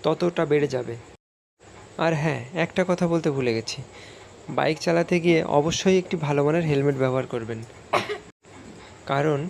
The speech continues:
একটি দুর্ঘটনা সারা জীবনের কান্না। আর এখানে যাকে গাড়ি চালাতে দেখছেন, উনি মোটামুটি একজন দক্ষ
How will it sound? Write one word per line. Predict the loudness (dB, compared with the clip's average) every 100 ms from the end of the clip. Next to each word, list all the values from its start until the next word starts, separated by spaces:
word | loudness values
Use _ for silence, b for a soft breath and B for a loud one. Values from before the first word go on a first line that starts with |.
| -10 B B -2 -2
একটি | 0 2 2
দুর্ঘটনা | 2 2 0 0 -2 -6 -4
সারা | 2 2 4
জীবনের | 2 2 2 0
কান্না। | -4 -4 -8 -14 -20 -20 -20 -20 _ _ _ _ _ _ _ _ _ -20 -20 -20 -20 -20 -18 -16 -8 0
আর | 2
এখানে | 4 4 4
যাকে | 4 4 4
গাড়ি | 4 4
চালাতে | 2 2 2
দেখছেন, | 2 2 -2 -4 B B B 4
উনি | 6 8
মোটামুটি | 8 6 4 4
একজন | 2 4 4
দক্ষ | 4 2